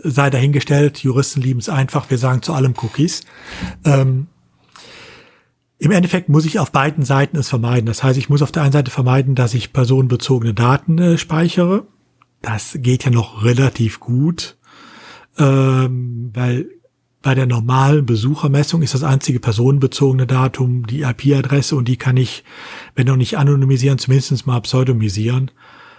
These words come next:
ähm, und kann damit dann, äh, zumindestens, äh, über den Weg berechtigtes Interesse, Widerspruchslösung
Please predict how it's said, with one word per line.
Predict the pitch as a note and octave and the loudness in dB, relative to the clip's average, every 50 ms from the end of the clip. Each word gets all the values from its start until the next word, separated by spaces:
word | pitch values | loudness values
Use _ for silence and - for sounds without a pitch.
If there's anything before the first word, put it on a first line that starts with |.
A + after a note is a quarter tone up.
| - _ _ | -20 _ _
ähm, | - C3+ C3 C3 B2+ B2+ B2+ B2+ B2+ B2 B2+ C3 - _ _ _ _ _ _ _ _ _ _ _ _ _ _ _ _ _ _ _ - - | 2 2 4 4 2 2 0 0 -2 -4 -4 -8 -12 _ _ _ _ _ _ _ _ _ _ _ _ _ _ _ _ _ _ _ -20 -6
und | - - B2+ G#2+ | -2 -2 -2 0
kann | - B2+ C3 C3 | 0 0 0 2
damit | B2+ B2+ C3 B2+ - - | 2 2 2 0 0 0
dann, | C3 B2+ B2+ C3+ D3+ | 0 0 0 0 0
äh, | D#3 C3 B2+ B2 - | 0 0 0 0 -2
zumindestens, | - C3 C3+ C#3 C#3+ C3 - - C3 B2 - - | 0 0 2 2 2 0 0 0 -2 0 0 0
äh, | |
über | D3 C3 C3 C3 C#3 G3+ G#3+ - C3+ C3+ B2+ B2+ B2 B2+ C#3 C#3+ | 2 2 2 2 0 0 -2 -2 0 0 2 2 2 2 2 0
den | C3 B2 C3 A#2+ | 0 0 0 0
Weg | B2+ C3+ C3 - | 2 0 0 0
berechtigtes | - A#2+ C3 C3+ - - C3+ A#2 B2+ A2+ - | 0 0 0 0 0 -2 -4 -4 -2 -2 -2
Interesse, | C3 A#2+ - - C3+ A2+ - - B2 | -4 -4 -2 -2 -2 0 0 0 0
Widerspruchslösung | B2+ B2+ C3+ A#2+ - - - C3 - - B2+ B2 B2+ B2 A2+ B2+ B2+ D3 G3+ | 0 0 0 -2 -2 -2 -2 -2 -2 0 2 2 2 2 2 0 -2 -2 -4